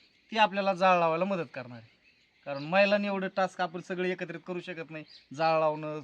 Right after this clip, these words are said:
भाकर करणं सगळं. आता भाकर मला येते का नाही ते पण माहीत नाही, पण, अ, बेसन मी चांगलं करू शकतो पिठलं. तर मंडळी चला सुरुवात करूया, आपण बनवूया. आणि तुमची वहिनी आता आपली जबाबदारी पार पाडणार आहे.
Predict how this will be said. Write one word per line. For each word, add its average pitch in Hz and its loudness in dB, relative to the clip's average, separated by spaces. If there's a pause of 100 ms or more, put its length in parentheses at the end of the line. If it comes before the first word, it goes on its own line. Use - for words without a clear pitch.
भाकर 139 -10
करणं 147 -10
सगळं. 147 -12 (380)
आता 143 -4
भाकर 170 -2
मला 233 2
येते 233 0
का 226 -2
नाही 220 -4
ते 233 -6
पण 220 -6
माहीत 220 -2
नाही, 190 -8 (440)
पण, 202 -4
अ, 208 0
बेसन 247 -2
मी 254 -2
चांगलं 247 -2
करू 233 -8
शकतो - -14
पिठलं. 135 -10 (520)
तर 196 -2
मंडळी 240 2
चला 247 0
सुरुवात 196 -4
करूया, 196 0
आपण 175 -6
बनवूया. 185 -2 (460)
आणि 160 -6
तुमची 196 -8
वहिनी 190 -2
आता 180 0 (480)
आपली 208 0
जबाबदारी 190 2
पार 170 2
पाडणार 160 -4
आहे. 185 -10